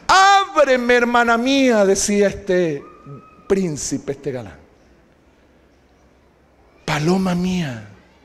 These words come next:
perf-, porque mi cabeza está llena de rocío, mis cabellos de la gota de la noche". ¿Qué está diciendo? "No me has abierto y, y me ha caído la lluvia esperando a que me abra". Versículo cinco,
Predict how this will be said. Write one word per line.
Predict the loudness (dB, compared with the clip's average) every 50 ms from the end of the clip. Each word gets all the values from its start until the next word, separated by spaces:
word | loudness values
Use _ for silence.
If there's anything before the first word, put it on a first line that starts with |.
| _ _ _ _ _ _ _ _ _ _ -10
perf-, | -8 -8 -10 -12 -16 -20 -10 -4
porque | -4 -2 -2 -2 -4 -6 -6
mi | -6 -6 -6
cabeza | -4 -4 -2 0 0 0 0 0 -2 -4
está | -6 -6 -6 -6 -4
llena | -2 -2 -2 0 0 0
de | -2 -2
rocío, | -2 -4 -6 -6 -6 -4 -4 -2 -4 -4 -6 -10 -16 -20 -20 -20 _ _ _ _ _ _ _ _ _ -6
mis | -4 -2 -2 -2 -2
cabellos | -2 -2 0 0 2 2 2 2 0 -2 -2
de | 0 0
la | 0 0
gota | 2 2 2 2 2 2
de | 2
la | 2 0
noche". | -2 -2 -2 -4
¿Qué | -4
está | -2 -2 0
diciendo? | 0 0 0 0 0 0 -2 -4 -4 -8 -18 -16 -8
"No | -4 -2 0
me | 0 0 0
has | 0 0
abierto | 0 0 0 -2 -2 -2 -2 -2 -2 -2 -4 -8 -18 -20 -20 -20 _ _ _ _ _ _ _ _ _ _ _ _ _ _ _ _ _ _ _ _
y, | -20 -20 -20 -20 -20 _ _ _ _ _ _ _ -6 -4
y |
me | -2 -2
ha | -2
caído | 0 0 0 2 2 2
la | 2 0
lluvia | 0 0 0 0 2 2 2 0 0 -2 -4
esperando | -6 -4 -4 -2 -2 -2 -2 -2 -4 -4
a | -4
que | -4
me | -4 -2
abra". | 0 0 0 0 -2 -4 -6 -8 -16 -20 -20 -20 -20 _ _ _ _ -20 -20 -20 -12 -6
Versículo | -6 -4 -2 -2 -2 -2 -2 -2 -2 0
cinco, | 0 -2 -2 -2 -4 -2 -2 -2 -2